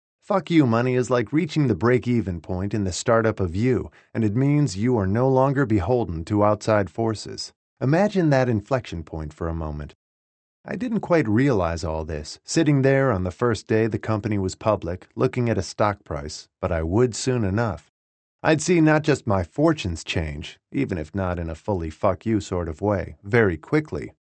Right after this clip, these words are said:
Those of everyone around would change as well. From the slightly ridiculous nights out, I recall a double steak dinner and four-figure restaurant bills in there somewhere,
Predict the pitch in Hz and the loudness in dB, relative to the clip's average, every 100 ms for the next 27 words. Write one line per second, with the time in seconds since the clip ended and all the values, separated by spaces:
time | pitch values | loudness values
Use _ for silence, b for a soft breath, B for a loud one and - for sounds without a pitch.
0 | - 120 151 160 117 - 156 160 160 156 | -2 4 6 6 0 0 0 4 4 4
1 | 151 120 127 110 113 120 107 117 110 107 | 2 4 4 2 0 -2 -2 -2 -2 -2
2 | 98 101 123 92 78 _ _ _ _ - | -4 -2 -2 -2 -6 _ _ _ _ -2
3 | 165 156 147 196 208 - 151 113 101 143 | 2 2 2 0 0 4 4 6 4 2
4 | 143 107 98 - 104 95 - 104 73 - | 2 2 0 2 0 2 0 -2 -2 -10
5 | _ _ - 127 117 117 139 131 117 87 | _ _ -2 0 0 2 4 4 4 2
6 | 139 131 107 - 120 104 - 95 101 98 | 2 2 0 0 0 0 -2 -2 -2 -2
7 | 85 - 135 120 - 117 104 95 110 107 | -4 0 2 2 0 0 2 2 2 0
8 | 95 82 82 98 92 92 92 90 90 87 | -6 -6 -4 -2 -2 -2 -2 -2 -4 -2
9 | 98 92 95 110 | -4 -2 -4 -4